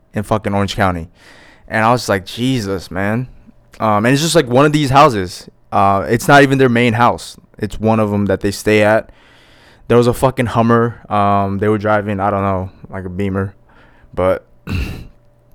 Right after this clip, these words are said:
know, I don't buy it. I don't buy it. She tells me she loves him. He's loaded. It's his first relationship. I don't fucking buy it. Um,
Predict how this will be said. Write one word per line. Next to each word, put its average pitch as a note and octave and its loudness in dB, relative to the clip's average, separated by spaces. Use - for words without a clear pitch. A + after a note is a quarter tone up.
know, C#3 2
I E3+ 8
don't A3+ 6
buy C#3+ 8
it. - -6
I C3 4
don't D3 2
buy C#3 6
it. - -6
She - -6
tells C#3+ 0
me C#3+ -2
she C3+ -6
loves D3 2
him. F3 -6
He's A#2+ -8
loaded. C3+ 4
It's A2+ -2
his A#2 -6
first B2 -2
relationship. B2+ 0
I C#3 8
don't D#3 4
fucking D3+ -6
buy G2+ 0
it. - -6
Um, G#2 0